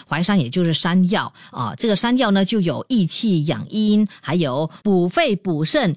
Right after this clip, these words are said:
有助减肥。而且呢，如果你经常很累啊，没有力啊，或者食欲不振啊，尿频的话呢，它就会帮助你改善，还有助于消化、止咳、祛痰、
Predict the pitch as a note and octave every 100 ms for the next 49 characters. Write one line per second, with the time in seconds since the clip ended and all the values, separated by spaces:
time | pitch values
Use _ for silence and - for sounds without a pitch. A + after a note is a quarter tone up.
0 | - F3+ C#3+ D3 - F4 F#3 - E3+ D3
1 | F3+ D#3+ G3 B3 - F3 A#3 - E3+ B2+
2 | E3+ G3+ G3+ G#3 G3 G3 D3+ G3+ F#3+ D3+
3 | D#3 - - D3 B2+ E3+ G#3+ F3 D#3 D#3+
4 | E3+ G3 D#3 D3+ A#3 F#3 E3+ D#3 E3 G#3+
5 | C#3+ D3 - D#3+ A3+ F#3 F3+ F3 C4 G#3
6 | F#3 F3 F3 - - G#3+ E4 C#4+ A3+ A#3
7 | A3 C4 A#3+ A#3+ A#3+ - - G#3 G3+ E3+
8 | F#3 G3 G3 D#3 D#3+ D#3+ - - G3+ E3
9 | - - - D#3+ G3+ A3 D3+ C#3+ A#3 E3+
10 | D#3 F#3+ F#3+ B3+ B3 B3+ C4 E3+ D3 -
11 | F3 E3 D3+ - E3 G3+ - E4 A3+ F3+
12 | D3+ D#3 F#3+